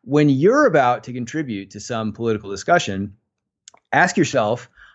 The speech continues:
uh, "Am I trying to do good here, or am I just trying to look good?" So to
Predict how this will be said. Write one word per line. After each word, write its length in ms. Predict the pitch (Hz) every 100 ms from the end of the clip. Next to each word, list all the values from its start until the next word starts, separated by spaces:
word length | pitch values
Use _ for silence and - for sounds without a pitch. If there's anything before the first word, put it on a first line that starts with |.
| _
uh, 140 | 131 135
"Am 140 | 147
I 160 | 127 175
trying 680 | - 131 120 120 127 139 135 _ _ _
to 100 | -
do 220 | 95 123 156
good 220 | 226 214
here, 400 | 220 233 285 -
or 80 | 147
am 60 | 147
I 80 | 165
just 140 | -
trying 180 | 190 185
to 60 |
look 240 | 160 151 -
good?" 200 | 73 - _ _ - - _
So 380 | 147 143 135 - _ _ -
to 260 | 135 117